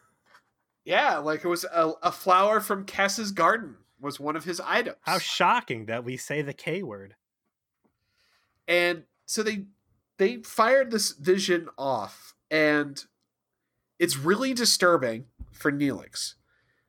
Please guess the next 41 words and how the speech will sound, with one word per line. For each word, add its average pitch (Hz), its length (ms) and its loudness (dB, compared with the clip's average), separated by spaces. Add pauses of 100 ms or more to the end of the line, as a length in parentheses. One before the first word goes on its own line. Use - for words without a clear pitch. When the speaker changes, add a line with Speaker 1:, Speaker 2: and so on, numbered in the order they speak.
Speaker 1:
'cause 139 180 -8
it's 135 160 -2
like - 380 0
the, 110 280 -6 (420)
it, 120 280 -12
it's 143 220 0
essentially 170 720 2
all 147 320 4
of 139 140 0
these 139 220 -2
people 151 440 0
from 127 260 0
his 123 260 -6
life 143 560 2 (680)
confirming 170 760 0
his 170 360 0
fears 160 500 2
that 147 140 2
he's 143 220 -4
going 143 420 2
through, 120 460 -2
that 120 340 -4
there's 123 220 -4
no 127 240 2
point 139 420 -10
to 180 140 -2
life. 190 480 2
Speaker 2:
But 185 100 4
it's 170 160 0
a 135 40 -2
fake 185 420 0
out, 98 180 -2
'cause 117 140 -8
it 123 100 -4
starts 160 380 2
off, 156 260 2
like, 113 260 -4
happy, 233 460 0
and 120 140 0
I'm 147 100 4
like, 147 220 2